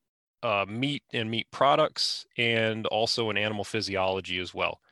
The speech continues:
Uh, we do a little bit of research too. We have an undergraduate research lab that we call the Animal Welfare Lab at U W River Falls. And we usually have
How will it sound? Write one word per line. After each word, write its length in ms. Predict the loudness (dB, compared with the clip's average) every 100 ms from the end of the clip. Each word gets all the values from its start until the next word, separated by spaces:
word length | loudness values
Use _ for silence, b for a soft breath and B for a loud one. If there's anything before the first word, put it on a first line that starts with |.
| B B B B B 2
Uh, 340 | 6 6 4 0
we 140 | 0
do 140 | 4 6
a 40 |
little 140 | 6
bit 140 | 6 4
of 100 | 4
research 480 | 0 0 -2 -2 -2
too. 320 | 0 0 -4 _ -8
We 180 | -4 2
have 420 | 4 4 4 0
an 160 | -4 -4
undergraduate 680 | -4 -2 0 2 2 -2 -4
research 460 | -4 -4 -4 -2 4
lab 320 | 4 4 0 _ _ _ -4
that 260 | 0 0
we 100 | -2
call 320 | -2 2 2
the 160 | 0 -2
Animal 320 | 0 0 0
Welfare 360 | 2 2 2 2
Lab 300 | 4 4 2
at 160 | -2
U 120 | -4 -4
W 240 | -2 -2
River 220 | -4 -6
Falls. 500 | 0 4 4 2 -4 B B B B B -2
And 340 | 2 2 2
we 120 | -2
usually 440 | -2 -2 0 -2 0
have 600 | 2 4 6 4 0